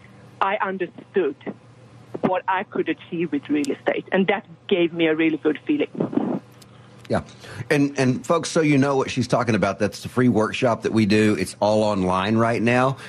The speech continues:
Speaker 2: And it's funny you say that, Evelina, because I would always, when we were, I was doing the, I, I do the free workshops here in the Houston office. And when I was,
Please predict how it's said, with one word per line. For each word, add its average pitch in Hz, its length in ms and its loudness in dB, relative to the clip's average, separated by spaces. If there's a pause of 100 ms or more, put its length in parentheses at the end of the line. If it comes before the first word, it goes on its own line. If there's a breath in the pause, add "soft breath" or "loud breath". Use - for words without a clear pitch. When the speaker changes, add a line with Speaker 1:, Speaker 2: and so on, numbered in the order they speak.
(160 loud breath)
Speaker 2:
And 104 100 4
it's 98 100 0
funny 123 220 4
you 107 80 4
say 113 200 2
that, 101 120 4
Evelina, 98 340 4
because 98 240 2
I 107 120 2
would 104 120 2
always, 101 320 0
when 113 160 2
we 107 120 4
were, 95 120 2 (140)
I 87 60 2
was 92 120 2
doing 92 260 2
the, 87 180 2
I, 101 140 2 (220)
I 85 120 0
do 95 120 2
the 85 120 -2
free 95 120 0
workshops 90 680 0 (100)
here 82 160 2
in 78 80 2
the 76 60 -2
Houston 139 280 0
office. 82 300 0
And 87 80 -2
when 87 80 2
I 87 80 4
was, 78 240 -2